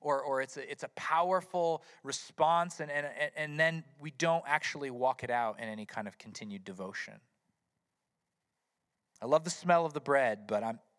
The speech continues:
I, I don't quite get to eating it. It's kinda what that's like.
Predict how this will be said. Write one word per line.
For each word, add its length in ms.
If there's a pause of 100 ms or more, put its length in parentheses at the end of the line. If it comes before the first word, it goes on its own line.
(540)
I, 160
I 60
don't 180
quite 320
get 200
to 140
eating 340
it. 120 (2250)
It's 80
kinda 180
what 140
that's 260
like. 320